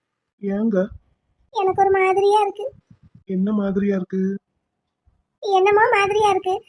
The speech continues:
Speaker 2: நீங்க அப்படி கூப்பிடக்கூடாதுன்னு அன்னைக்கே சொன்னேன்ல.
Speaker 1: அது அன்னைக்கு.
Speaker 2: ஆ, இன்னைக்கு?
Speaker 1: இன்னைக்கு தாலி கட்டிட்டேன்ல,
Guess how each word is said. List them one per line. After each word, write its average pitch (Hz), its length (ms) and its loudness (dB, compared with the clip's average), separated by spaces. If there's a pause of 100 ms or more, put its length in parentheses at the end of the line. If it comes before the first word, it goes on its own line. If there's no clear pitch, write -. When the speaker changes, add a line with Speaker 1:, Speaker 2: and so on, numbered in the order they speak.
(100)
Speaker 2:
நீங்க 466 200 0
அப்படி 403 180 2
கூப்பிடக்கூடாதுன்னு 453 600 4
அன்னைக்கே 403 280 0
சொன்னேன்ல. 392 500 2 (760)
Speaker 1:
அது 175 200 -8
அன்னைக்கு. 220 500 0 (720)
Speaker 2:
ஆ, 370 260 0
இன்னைக்கு? 440 320 0 (800)
Speaker 1:
இன்னைக்கு 240 420 0 (100)
தாலி 226 220 0
கட்டிட்டேன்ல, 202 580 0